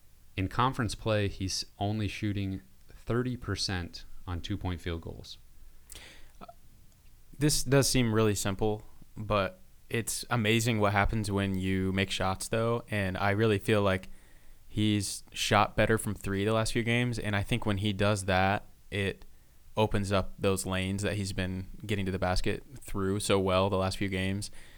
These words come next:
Speaker 2: Um, yeah, I agree. He's, he has to improve. And i-, if he's especially gonna play some point, he's, he's got to, I don't know, kinda step up as far as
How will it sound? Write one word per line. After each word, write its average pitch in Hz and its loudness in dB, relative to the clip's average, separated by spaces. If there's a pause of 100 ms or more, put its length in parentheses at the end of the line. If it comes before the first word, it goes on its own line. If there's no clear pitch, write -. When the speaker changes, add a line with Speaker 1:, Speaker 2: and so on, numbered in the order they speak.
(220)
Speaker 2:
Um, 92 2
yeah, 95 4
I 107 4
agree. 95 0
He's, 110 -2
he 123 2
has 117 6
to 110 2
improve. 98 -2
And 92 -4
i-, - -2
if - 0
he's 117 2
especially 123 2
gonna 104 2
play 95 2 (460)
some 98 -2
point, 98 0
he's, 107 -2
he's 107 0
got 104 4
to, 92 -2 (1120)
I 98 2
don't 90 2
know, 85 -2
kinda 127 2
step - 2
up 98 4
as 98 0
far 95 2
as - -6